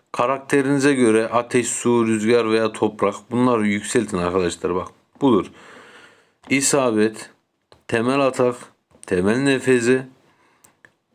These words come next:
savaşçıysanız ateş, büyücüyseniz su, okçuysanız rüzgar arkadaşlar.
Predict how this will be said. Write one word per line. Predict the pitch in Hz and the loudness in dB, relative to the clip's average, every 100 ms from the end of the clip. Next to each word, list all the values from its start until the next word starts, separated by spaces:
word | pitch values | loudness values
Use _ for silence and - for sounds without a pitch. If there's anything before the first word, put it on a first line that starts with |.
| _ _ _ | _ _ _
savaşçıysanız | - - 117 131 131 143 127 127 107 95 - | -8 0 2 2 2 0 2 0 -2 -4 -2
ateş, | 107 120 127 - - - _ _ _ _ _ - | -2 0 0 0 -4 -10 _ _ _ _ _ -2
büyücüyseniz | 101 113 120 131 - 120 104 90 | 2 2 0 -2 0 2 2 0
su, | - - 135 127 139 _ _ _ _ _ _ _ _ _ _ - | -6 0 2 0 -4 _ _ _ _ _ _ _ _ _ _ -4
okçuysanız | 101 101 - 147 135 127 131 | -2 -2 -4 -2 0 0 0
rüzgar | 113 113 113 117 | 0 0 2 2
arkadaşlar. | 101 87 92 87 - 85 | 2 0 -2 -2 -4 -10